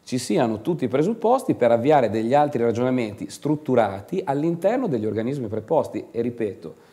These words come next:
gli organismi preposti sono, eh, quei luoghi nell'ambito dei quali chi, eh, verrà chiamato a farne parte dovrà elaborare tutte le idee necessarie per andare in una direzione.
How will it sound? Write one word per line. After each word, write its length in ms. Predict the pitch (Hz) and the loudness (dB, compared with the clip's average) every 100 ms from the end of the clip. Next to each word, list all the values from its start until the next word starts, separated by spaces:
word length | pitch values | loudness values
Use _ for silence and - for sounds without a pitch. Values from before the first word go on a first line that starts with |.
| _ _ - | _ _ -4
gli 100 | 117 | 0
organismi 520 | 123 160 220 170 120 | 0 0 -2 -4 -2
preposti 600 | 131 123 113 98 - 110 | -2 0 0 -2 -8 -8
sono, 600 | - 160 110 104 - - _ _ _ | -2 -2 -2 -6 -12 -20 _ _ _
eh, 260 | 110 101 - | -14 -14 -12
quei 260 | - 165 180 | 2 4 6
luoghi 540 | 143 117 101 98 117 | 6 4 2 0 0
nell'ambito 440 | 120 135 170 120 117 | 0 -2 -2 -2 -2
dei 160 | 120 | -4
quali 500 | 120 131 107 104 101 - | 2 4 4 0 -8 -10
chi, 400 | 220 160 - - | -6 -6 -6 -10
eh, 680 | 110 104 110 110 107 113 98 | -10 -8 -8 -10 -12 -10 -4
verrà 340 | 113 120 151 | 0 2 2
chiamato 560 | - 120 131 123 107 101 | 0 0 2 0 0 -2
a 40 | |
farne 280 | - 131 175 | -2 -2 -2
parte 400 | - 254 - 123 | -4 -6 -2 -4
dovrà 800 | 110 113 143 151 165 220 294 - - | 0 2 4 4 4 2 -2 -8 -4
elaborare 800 | 120 127 139 151 214 226 - - | 0 2 4 2 2 0 -4 -6
tutte 520 | - 202 - - 113 | -6 -4 -6 -4 -2
le 120 | 107 117 | 0 0
idee 360 | 123 165 156 | 0 2 2
necessarie 640 | 123 123 180 - 226 285 - | 0 -4 -8 -4 -2 -2 -2
per 160 | 117 | -2
andare 240 | 110 123 175 | 0 0 0
in 60 | |
una 100 | 131 | 0
direzione. 680 | 107 104 104 202 220 131 | -2 -4 -2 0 0 0